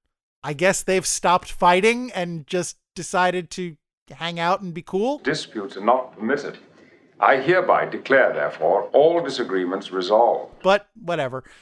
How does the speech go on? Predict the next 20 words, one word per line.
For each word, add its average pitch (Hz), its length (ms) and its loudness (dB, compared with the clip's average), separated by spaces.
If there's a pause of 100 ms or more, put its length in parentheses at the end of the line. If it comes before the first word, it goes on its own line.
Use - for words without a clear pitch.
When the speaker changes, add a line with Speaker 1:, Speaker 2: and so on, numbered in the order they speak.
(300)
Speaker 1:
<laughs> - 60 -8 (1160)
It's - 180 -16
not 196 220 0
the - 80 -16 (160)
time. 117 220 -14 (300)
It's 185 220 -2
not 196 200 2
the 170 80 -8
time 127 260 -10
for 110 140 -20
that. 101 160 -20 (420)
So, 214 640 6
um, 185 300 0
they 196 120 0
beam 254 300 -2
down, 196 500 6 (300)
and 175 460 -2 (380)
Elnor 180 760 2 (180)
and 151 280 -10
Raffi 175 880 0